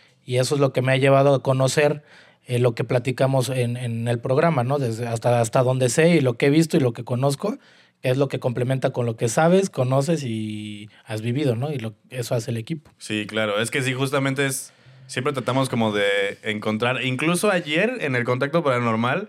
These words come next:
Speaker 1: Sí.
Speaker 2: cuando usted decía,
Speaker 1: Ah,
Speaker 2: "Es que, ¿por
Speaker 1: cierto.
Speaker 2: qué los niños se aparecen?". Y yo les dije,
Speaker 1: Cierto.
Speaker 2: "Acuérdense que
Speaker 1: Sí,
Speaker 2: esto pasa".
Speaker 1: escribiendo.
Speaker 2: Sí, sí, sí.
Speaker 1: Y, y no lo, o sea, nosotros no lo habíamos, eh, buscábamos nuestra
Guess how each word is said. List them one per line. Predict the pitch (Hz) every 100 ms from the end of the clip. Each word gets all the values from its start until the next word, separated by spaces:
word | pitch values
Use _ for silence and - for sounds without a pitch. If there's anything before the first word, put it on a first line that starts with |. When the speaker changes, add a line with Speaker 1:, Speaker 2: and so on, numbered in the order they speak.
| -
Speaker 1:
Sí. | - 127
Speaker 2:
cuando | 123 131
usted | 127 151
decía, | 147 139 143
Speaker 1:
Ah, |
Speaker 2:
"Es | 131
que, | 170 165
¿por | 214
Speaker 1:
cierto. | 147
Speaker 2:
qué | 214
los | 233 220
niños | 233 226 202
se |
aparecen?". | 185 160 180 185 175
Y | 139
yo | 147
les | 147 143
dije, | 131
Speaker 1:
Cierto. | 135
Speaker 2:
"Acuérdense | 160 240 254 214 190
que | 156 185
Speaker 1:
Sí, | 190
Speaker 2:
esto | 156
pasa". | 143 151
Speaker 1:
escribiendo. | 160 170 165
Speaker 2:
Sí, | 139 131
sí, | 139
sí. | 131 139 135 -
Speaker 1:
Y, | 156 156 160
y |
no | 156 160
lo, | 180 180
o | 156 139
sea, | 156
nosotros | 151 147 160 175
no | 170
lo | 165
habíamos, | 160 160 160 143 - -
eh, | 123 120 117 117 117 - _
buscábamos | - 139 - 170 180 165
nuestra | 139 123 - 131 131 127 127 127 123